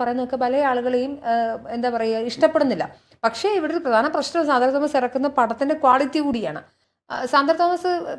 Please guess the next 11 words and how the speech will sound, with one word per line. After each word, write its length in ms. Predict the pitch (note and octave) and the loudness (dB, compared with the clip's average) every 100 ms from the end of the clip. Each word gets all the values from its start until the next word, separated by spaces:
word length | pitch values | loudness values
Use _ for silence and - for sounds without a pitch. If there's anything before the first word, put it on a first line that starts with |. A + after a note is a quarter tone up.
| - | -4
പ്രൊഡ-, 180 | C4+ C4 | 0 0
സാന്ദ്ര 280 | C#4 C4+ C#4+ | 2 0 0
തോമസ് 280 | D#4 D#4 | -2 -4
പ്രൊഡക്ഷൻ 320 | D#4 C#4+ C#4+ D4 | -2 -2 -2 -4
എന്ന് 120 | D4 | -2
പറഞ്ഞ 240 | C#4 C4+ | -2 -2
രീതിയിൽ 280 | C4+ C4 C#4 | -4 -4 -2
അവർ 140 | C4+ | 0
അവസാനം 320 | C4+ C4 C4+ C4+ | -2 -4 -4 -4
ഇറക്കുന്ന 320 | B3+ C4 C4+ | -4 -4 -4
സിനിമകളൊന്ന് 580 | C4+ C4 C4+ C4 C4 | -4 -4 -2 -2 -2